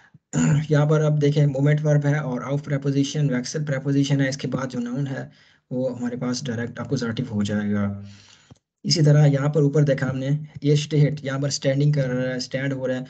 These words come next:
तो auf preposition है, उसके बाद यहाँ पर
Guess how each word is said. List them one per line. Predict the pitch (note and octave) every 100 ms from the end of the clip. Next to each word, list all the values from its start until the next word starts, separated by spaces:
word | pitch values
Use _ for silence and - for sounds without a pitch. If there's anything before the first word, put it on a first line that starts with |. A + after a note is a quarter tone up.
| - - _ _
तो | B2 A#2+ A#2 A#2+
auf | C#3+
preposition | C#3+ C#3 C#3 C#3 D3 C#3+
है, | -
उसके | - B2
बाद | B2 B2+ B2
यहाँ | A#2 B2 B2+
पर | B2+ B2